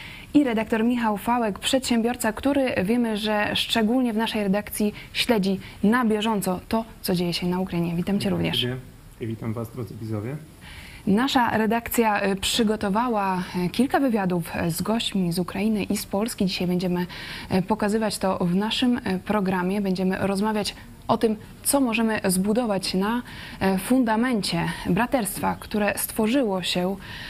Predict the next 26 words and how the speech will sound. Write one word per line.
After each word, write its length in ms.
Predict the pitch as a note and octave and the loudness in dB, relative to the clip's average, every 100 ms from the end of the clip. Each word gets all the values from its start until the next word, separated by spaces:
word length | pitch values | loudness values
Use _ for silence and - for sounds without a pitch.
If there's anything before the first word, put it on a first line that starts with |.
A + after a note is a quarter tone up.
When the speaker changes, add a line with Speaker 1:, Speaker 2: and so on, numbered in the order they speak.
| - - | -14 -8
Speaker 1:
e, 120 | - F#3 | 0 2
między 340 | G3+ C4 A3+ | 4 2 2
Polską 560 | - G#3 G3+ - F#3+ F#3+ | 0 -2 -2 -2 0 2
i 260 | G3+ A#3+ - | 0 -2 -2
Ukrainą 500 | - A3 G#3+ G#3 G3+ | -2 0 0 0 0
od 240 | - F#3 - | 0 -4 0
pierwszych 500 | C#4 B3+ - F#3 F#3 | 0 0 0 -2 0
dni 300 | F#3+ G3 F#3 | 2 2 0
wojny. 360 | F#3 G#3 G#3+ F#3 | 0 0 0 0
O 40 | |
tym 180 | F3+ F#3 | 2 2
mówiliśmy 640 | F#3+ A3+ A#3+ - G3 F#3+ | 4 2 2 2 0 0
ostatnio 440 | F#3 - A3+ A3 G3+ | 0 0 0 0 0
w 40 | |
telewizji 380 | G3+ G3 F#3+ G3 | 0 0 2 0
Idź 100 | F#3+ | -2
Pod 160 | F#3+ | -4
Prąd, 320 | F#3 A3 G#3 F#3 | -4 0 0 0
że 160 | F#3+ | 2
dzieje 320 | E3+ A3+ B3 | 2 2 2
się, 260 | A3 G3 F#3+ F#3+ - - - | 0 -2 -2 -4 -10 -12 -2
e, 160 | F#3+ F#3+ | 0 2
coś 320 | - A#3+ A3+ | 2 2 2
między 220 | A3+ G#3 | 2 2
naszymi 340 | G#3 G3+ A3+ | 0 2 2
narodami, 540 | G#3+ G3+ G3+ A3 B3 | 2 2 2 2 2